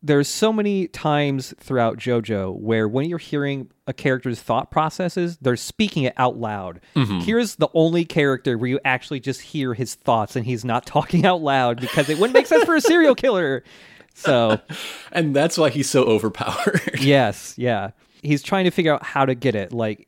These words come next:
Speaker 1: should he do it stealthily? Uh, should he just fucking attack Shigechi and just yank it? Uh, and he, he decides against that 'cause it's gonna call too much attention. He's gotta find a sneaky way to steal this bag back.
Speaker 2: So he's following at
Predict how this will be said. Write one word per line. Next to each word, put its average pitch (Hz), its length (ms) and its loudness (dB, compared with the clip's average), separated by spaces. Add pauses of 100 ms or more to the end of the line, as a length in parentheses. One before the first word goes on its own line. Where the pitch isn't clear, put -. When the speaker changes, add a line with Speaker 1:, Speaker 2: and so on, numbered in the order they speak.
(140)
Speaker 1:
should 120 200 -2
he 123 100 -4
do 123 160 0
it 107 120 0
stealthily? 208 800 -2 (180)
Uh, 104 320 -2
should - 260 -2
he 117 300 -2
just - 300 -2
fucking 120 520 -2
attack 123 520 -2
Shigechi 127 680 -2
and 117 120 -6
just 101 300 -8
yank 120 260 -2
it? 139 240 0 (180)
Uh, 107 240 -6
and 107 120 -8
he, 113 80 -6
he 117 240 -8
decides 135 420 2
against 123 320 -2
that 107 220 0
'cause - 80 -12
it's 117 100 -4
gonna 117 160 -2
call 107 640 0
too - 140 0
much 131 180 2
attention. 107 400 -4
He's 101 140 -8
gotta 120 200 4
find 117 360 -2
a 104 40 0
sneaky 131 440 -4
way 107 160 2
to 101 80 -4
steal 110 260 -2
this 104 140 -2
bag 90 340 -8
back. 82 380 -16 (180)
Speaker 2:
So 185 220 0
he's 190 240 0
following 127 640 2 (100)
at 113 300 -4